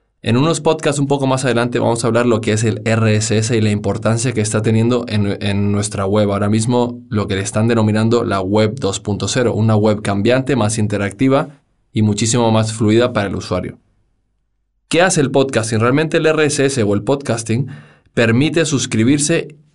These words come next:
y descargar esos archivos de forma automática y periódica, sin que uno tenga necesidad de ir a la página web donde encontró ese archivo.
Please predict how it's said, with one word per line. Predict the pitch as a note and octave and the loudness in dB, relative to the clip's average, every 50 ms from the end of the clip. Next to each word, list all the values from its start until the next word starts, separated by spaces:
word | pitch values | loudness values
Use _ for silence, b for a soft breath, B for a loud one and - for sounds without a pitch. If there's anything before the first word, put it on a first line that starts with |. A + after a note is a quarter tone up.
| _ - | _ -2
y | A#2+ | 0
descargar | A2 A2 G#2+ A2 A2 G#2+ G#2 A2 A2 C3+ D3 D3+ | 2 2 0 0 0 0 0 0 2 2 2 2
esos | C#3+ D3 C#3+ B2 | 0 0 0 0
archivos | A2+ A2 G#2+ B2 C#3+ C#3+ C3 | 0 0 0 0 0 2 2
de | A#2 A2 | 0 -2
forma | A#2 B2 B2 B2+ C#3 | 0 -2 0 0 0
automática | B2+ A#2+ A#2+ A2+ G#2 A2+ A2+ A2+ C#3 C3 C3 C3 - - | 0 0 0 -2 0 0 0 -2 -4 -4 -2 -4 -2 -2
y | G#2+ G#2+ | -2 -2
periódica, | G#2+ G#2 G2 G2 G2+ G2 F#2+ F#2+ - - - - - - | -2 -2 -2 -2 -2 -2 -4 -6 -8 -10 -12 -14 -18 -10
sin | - - - - A2 A2 A2 A2 | -6 -6 -4 0 0 0 0 0
que | A2 G#2 G#2+ | 0 0 2
uno | A#2 C3+ D3+ E3+ E3+ E3+ | 2 2 2 2 0 0
tenga | - A2+ A#2 A2+ | 0 0 0 0
necesidad | A2+ A2+ A2+ G#2 G#2+ A2 G#2 G#2+ A#2 A#2+ - - | -2 -2 -4 -4 -2 0 0 0 0 -2 -2 -4
de | A2 G#2 G2 G2 G2 | -2 -2 0 0 2
ir | G#2+ A#2+ B2 | 2 2 2
a | C3 B2+ | 2 0
la | B2+ B2+ B2+ | 0 -2 -2
página | B2+ B2 - B2+ B2 A#2+ | -4 -2 -2 -2 0 2
web | A#2+ B2+ C3+ D3 D3 C#3+ - | 2 2 0 -2 -4 -8 -12
donde | - A2 G#2+ G2+ G2 F#2+ G2+ G2+ | -8 -4 -2 -2 -2 -2 -4 -4
encontró | F#2 - - F2 - F2 | -4 -6 -8 -8 -8 -8
ese | - - G#2 | -8 -8 -8
archivo. | F#2+ G#2+ - C#3+ C#3+ A#2+ B2+ - - - | -8 -4 -2 0 0 0 -2 -6 -12 -18